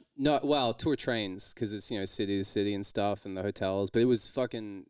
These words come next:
that was one of the best experiences of my life, like, going tour with a proper, like, thirty-year headliner and the guy just, like, showing you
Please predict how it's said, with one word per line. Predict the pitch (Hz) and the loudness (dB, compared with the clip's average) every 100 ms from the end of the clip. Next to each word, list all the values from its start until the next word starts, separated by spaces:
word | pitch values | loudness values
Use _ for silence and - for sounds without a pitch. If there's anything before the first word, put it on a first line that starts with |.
| - | -8
that | 123 | -6
was | 127 | -4
one | 117 113 | -2 -4
of | |
the | 107 | 0
best | 101 98 | 0 0
experiences | 104 - 107 98 | -2 -4 -4 -4
of | 101 | -4
my | |
life, | 92 92 92 | -4 -4 -4
like, | 98 | -6
going | 98 95 | -6 -6
tour | - 101 | -2 -2
with | 95 | -2
a | |
proper, | - 104 92 101 98 | -2 -2 0 0 -2
like, | 92 - _ _ _ - | -4 -10 _ _ _ -4
thirty-year | 104 101 98 98 95 87 | -2 -2 -2 0 0 -2
headliner | 101 92 92 92 92 | -4 -6 -6 -8 -8
and | 87 | -8
the | 90 | -6
guy | 92 87 | -6 -4
just, | - 85 | -4 -6
like, | 95 92 - | -6 -8 -10
showing | - - 107 92 92 | -10 -2 -2 0 -2
you | 98 | -6